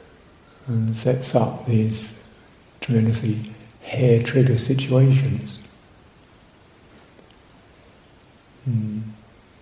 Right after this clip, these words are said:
Whereby, you know, a Palestinian can't look an Israeli in the face without feeling angry or vice versa. Uh, to human beings. People.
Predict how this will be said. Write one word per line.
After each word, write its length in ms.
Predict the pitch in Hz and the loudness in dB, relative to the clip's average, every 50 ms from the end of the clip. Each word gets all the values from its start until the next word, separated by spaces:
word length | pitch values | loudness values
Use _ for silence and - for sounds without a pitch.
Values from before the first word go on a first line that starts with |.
| - - 127 | -20 -8 -4
Whereby, 440 | 117 113 107 101 110 107 104 104 | -4 -2 -2 -2 -4 -4 -4 -2
you 60 | 113 117 | -2 -2
know, 160 | 107 110 117 | 0 0 -2
a 200 | 113 - - - | -4 -6 -6 -6
Palestinian 680 | - 123 113 104 - - - 139 120 113 110 113 110 | -2 0 0 0 -2 -4 -4 0 2 2 2 2 0
can't 320 | - 135 127 127 120 - 120 | -2 0 0 0 0 -2 -2
look 120 | 113 113 | -4 -2
an 140 | 117 117 113 | 0 0 0
Israeli 400 | 101 107 117 117 117 113 117 113 | 0 0 0 2 2 2 2 2
in 80 | 110 110 | 0 0
the 80 | 117 | -2
face 380 | - - 143 131 - - - - | -2 0 0 0 0 0 -2 -4
without 260 | 123 110 110 120 - | -4 -4 -4 -4 -6
feeling 460 | - - - 107 - 104 104 107 - - - - - - - - - - - - - - - _ _ _ _ _ _ _ _ - - | -6 -4 -4 -4 -4 -4 -8 -10 -10 -12 -16 -20 -20 -20 -20 -20 -20 -20 -20 -20 -20 -20 -20 _ _ _ _ _ _ _ _ -12 -4
angry 480 | 135 131 127 120 107 104 101 98 104 101 | -2 0 0 0 -2 -4 -4 -6 -6 -6
or 140 | 95 98 98 - - | -6 -6 -8 -8 -6
vice 240 | 123 107 107 - - | -4 -4 -4 -4 -6
versa. 480 | - 131 123 110 107 - - - 170 - - - - - - - - - - - - - - - - - - - - - - - - - - - _ _ - _ _ _ _ _ _ _ _ _ _ _ _ _ _ - - - - | -4 -2 0 0 0 -2 -4 -6 -6 -8 -10 -14 -20 -20 -20 -20 -20 -20 -20 -20 -20 -20 -20 -20 -20 -20 -20 -20 -20 -20 -20 -20 -20 -20 -20 -20 _ _ -20 _ _ _ _ _ _ _ _ _ _ _ _ _ _ -20 -20 -18 -14
Uh, 60 | 113 113 - - | -12 -12 -10 -8
to 120 | - 110 | -6 -6
human 320 | 98 87 107 117 113 113 110 | -4 0 0 2 2 2 2
beings. 480 | 123 - - - - 92 90 - - - - - - - - - - - - - - - - - - - _ _ _ _ _ _ _ - - _ - - - _ _ - _ - - | 2 2 2 2 2 0 -2 -6 -10 -14 -18 -20 -20 -20 -20 -20 -20 -20 -20 -20 -20 -20 -20 -20 -20 -20 _ _ _ _ _ _ _ -20 -20 _ -20 -20 -20 _ _ -20 _ -16 -2
People. 320 | 135 135 - - - - | 2 2 2 2 0 -2